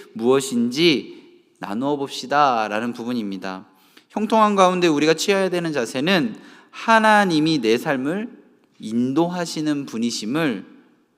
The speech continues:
내 마음 가운데 새기는 자세로,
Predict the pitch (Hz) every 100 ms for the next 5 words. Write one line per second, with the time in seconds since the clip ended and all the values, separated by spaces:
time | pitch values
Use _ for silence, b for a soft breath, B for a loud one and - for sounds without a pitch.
0 | _ _ _ - 117 117 98 110 117 113
1 | 107 120 185 240 - - - 214 208 202
2 | 180 139 113 104 107 170 226 -